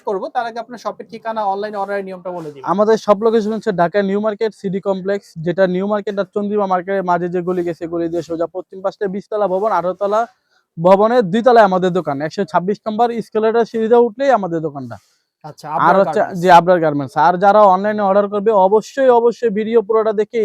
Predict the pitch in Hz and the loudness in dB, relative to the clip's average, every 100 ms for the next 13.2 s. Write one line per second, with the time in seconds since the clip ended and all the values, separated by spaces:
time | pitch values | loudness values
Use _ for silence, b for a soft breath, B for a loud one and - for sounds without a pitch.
0 | 196 - 208 185 208 202 196 220 254 - | -2 -4 -8 -6 -2 -2 -2 -6 -8 -12
1 | _ _ _ 160 190 196 208 214 214 - | _ _ _ 2 4 4 2 2 -4 -6
2 | 226 214 214 196 190 196 190 226 170 165 | -2 2 4 2 0 -2 -2 -2 0 -2
3 | - 190 202 202 196 190 196 190 233 214 | -2 -8 -6 -4 -4 -6 -8 -6 -8 -8
4 | 175 170 180 180 170 214 240 - _ _ | -8 -4 -4 -4 -8 -8 -12 -12 _ _
5 | _ 185 196 208 220 226 233 277 220 214 | _ 0 2 4 4 2 2 0 2 2
6 | 220 226 220 196 175 156 127 104 - _ | 4 4 6 4 4 -2 -4 -10 -18 _
7 | 151 135 _ - 156 208 208 226 220 220 | -20 -20 _ -6 -2 0 0 0 2 2
8 | 226 233 254 214 220 208 214 214 214 214 | 0 -2 0 0 -2 -2 -2 -2 -2 0
9 | 202 202 208 214 208 226 262 214 214 220 | 0 -2 -2 -4 -6 -6 -6 -4 -4 0
10 | 208 220 226 226 233 165 160 196 220 202 | 0 2 0 2 -2 0 -2 -2 -2 0
11 | 214 - 220 240 208 156 196 208 202 185 | -2 -2 -6 -2 -2 -2 -2 0 -2 -4
12 | 202 220 226 208 220 226 196 220 220 220 | -6 -8 -6 -6 -2 -2 -2 -4 -2 0
13 | 226 | 2